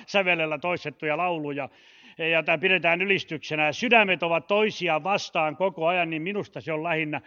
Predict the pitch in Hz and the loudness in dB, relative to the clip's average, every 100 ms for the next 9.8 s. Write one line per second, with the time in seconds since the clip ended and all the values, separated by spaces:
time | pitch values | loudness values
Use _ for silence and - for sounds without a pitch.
0 | - - 151 135 - 127 104 98 _ _ | -12 -6 -6 -6 -10 -16 -16 -20 _ _
1 | _ _ _ _ _ _ _ _ _ _ | _ _ _ _ _ _ _ _ _ _
2 | _ _ _ _ _ - 180 190 247 240 | _ _ _ _ _ -4 0 6 6 8
3 | 247 233 - 311 330 262 220 254 - 220 | 6 4 2 0 6 6 6 0 0 0
4 | 160 208 190 214 190 - 170 170 170 175 | 0 2 4 6 4 2 2 2 0 -2
5 | 208 311 - 262 214 202 190 180 170 165 | 2 2 4 4 2 2 2 2 2 -2
6 | - 262 285 202 180 165 160 165 - - | -4 -2 0 0 0 0 0 -4 -6 -14
7 | 190 294 262 233 196 185 180 175 170 - | -6 -2 2 2 2 0 0 0 0 6
8 | 269 240 190 160 160 165 151 - 175 160 | 6 6 2 -4 -2 -2 -2 -4 -4 -2
9 | - 202 175 135 110 _ _ _ | 2 2 2 -2 -8 _ _ _